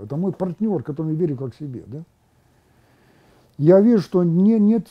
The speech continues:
других способов борьбы. Ну, не, как с ним вот бороться?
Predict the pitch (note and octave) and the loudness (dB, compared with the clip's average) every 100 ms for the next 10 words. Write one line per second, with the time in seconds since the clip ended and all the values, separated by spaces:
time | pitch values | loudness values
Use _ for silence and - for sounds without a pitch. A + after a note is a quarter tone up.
0 | - G3 G3+ - G#3 F#3 F#3 D3+ F3 D#3+ | -8 -4 -2 -4 -6 -4 -4 -2 -2 -2
1 | B2 F#3 G#3+ A3 G3+ D3 C3+ G3+ - G3 | -2 0 2 2 0 -2 -4 -4 -2 -2
2 | E3+ C#3+ F#3 C3+ - - | -2 0 2 0 -2 -18